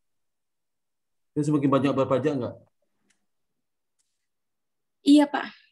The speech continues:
Speaker 1: Itu se-, menghindar nggak dia? Kalau makin banyak, makin menghindar nggak?
Speaker 2: Eh, tidak, Pak.
Speaker 1: Tidak, ini sebaliknya.
Speaker 2: Iya.
Speaker 1: Ulang-ulang lagi, ulang lagi analisismu gimana? Pertanyaan Ibu, Ibu tadi, Ibu. Coba ulang lagi,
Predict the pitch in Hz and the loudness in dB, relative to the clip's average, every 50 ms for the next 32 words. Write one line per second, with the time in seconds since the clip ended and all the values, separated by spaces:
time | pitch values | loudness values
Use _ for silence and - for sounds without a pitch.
0 | _ _ _ 151 156 156 156 143 135 135 135 135 135 131 131 135 135 135 127 156 | _ _ _ -14 -8 -4 -4 -2 -2 -2 -4 -4 -4 -4 -4 -4 -4 -2 0 0
1 | 160 156 147 - 120 120 113 113 120 127 127 127 127 131 127 131 139 151 160 156 | 2 2 0 0 -2 -4 -6 -6 -6 -6 -6 -6 -6 -4 -2 0 0 0 -2 -2
2 | 160 139 131 131 131 135 151 151 123 110 101 - - _ _ _ _ _ _ _ | -2 -2 -2 -2 -2 -2 -4 -4 -4 -6 -8 -10 -16 _ _ _ _ _ _ _
3 | _ _ _ _ _ _ _ _ _ _ _ _ _ _ _ - - _ _ _ | _ _ _ _ _ _ _ _ _ _ _ _ _ _ _ -20 -20 _ _ _
4 | _ _ _ _ _ _ - 247 254 247 240 240 240 240 240 - _ _ - 247 | _ _ _ _ _ _ -12 -8 -6 -4 -4 -4 -6 -8 -10 -14 _ _ -10 -8
5 | 247 226 254 247 254 - - 233 - - - - 101 104 117 131 135 127 143 139 | -6 -6 -6 -6 -6 -8 -10 -10 -10 -12 -14 -16 -14 -12 -10 -12 -8 -4 -4 -2
6 | 135 135 139 147 143 139 131 131 127 135 147 135 131 135 139 135 131 127 123 120 | -2 -4 -4 -6 -8 -6 -6 -4 -4 -4 -4 -6 -6 -8 -8 -8 -8 -8 -10 -10
7 | 107 104 - - _ _ _ _ _ _ _ _ _ - - 220 226 226 220 - | -12 -12 -16 -20 _ _ _ _ _ _ _ _ _ -14 -12 -10 -10 -10 -12 -12
8 | - - - 123 139 143 151 156 151 151 147 151 151 143 135 135 143 147 147 139 | -16 -16 -10 -4 -2 0 2 2 2 2 0 0 0 -2 -2 -2 -2 -2 -2 -2
9 | 147 143 143 143 139 135 - 139 143 135 123 120 127 131 139 131 127 113 110 107 | -2 0 0 0 -2 -4 -4 -4 -6 -4 -6 -6 -8 -8 -8 -8 -8 -10 -12 -14
10 | - - 117 110 127 123 127 127 120 117 131 117 95 123 120 123 127 113 104 - | -16 -18 -12 -10 -8 -6 -6 -6 -6 -6 -6 -6 -6 -6 -8 -8 -8 -8 -6 -8
11 | 123 117 120 117 110 104 98 85 - - _ _ _ _ - - - - _ - | -8 -6 -6 -8 -8 -10 -12 -12 -14 -18 _ _ _ _ -14 -14 -14 -16 _ -8
12 | 127 123 120 120 120 117 110 107 101 | -6 -4 -2 -2 -2 -4 -4 -4 -6